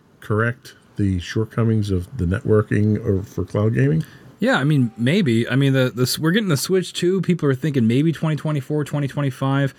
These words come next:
Speaker 2: Uh, the Steam Deck and the, what was the other one? Asus?
Speaker 1: Asus
Speaker 2: It,
Speaker 1: Ally,
Speaker 2: yeah,
Speaker 1: something like
Speaker 2: it's like
Speaker 1: that?
Speaker 2: the stronger version of a Steam Deck, basically.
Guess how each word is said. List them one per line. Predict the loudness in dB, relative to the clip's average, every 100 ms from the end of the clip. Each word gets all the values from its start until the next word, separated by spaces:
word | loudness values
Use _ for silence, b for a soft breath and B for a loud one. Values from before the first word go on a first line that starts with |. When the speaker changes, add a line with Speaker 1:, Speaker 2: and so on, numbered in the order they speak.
| B B B B -2
Speaker 2:
Uh, | 0 2 2 0 -4
the | -4 -2
Steam | 0 0 2
Deck | 2 0 0
and | 2
the, | 4 4 2
what | 0
was | 0
the | 0
other |
one? | 0
Asus? | 0 0 2 0 -2
Speaker 1:
Asus | -2 0 2 0 -2 -8 -12 -6
Speaker 2:
It, | -4
Speaker 1:
Ally, | -2 0 0 -2 0
Speaker 2:
yeah, | 2 2
Speaker 1:
something | 0 0
like |
Speaker 2:
it's | 0 0
like |
Speaker 1:
that? | -2
Speaker 2:
the |
stronger | 0 0 2
version | 2 2 2
of |
a | 0
Steam | 0 0 2
Deck, | 0
basically. | 0 0 -2 -2 -2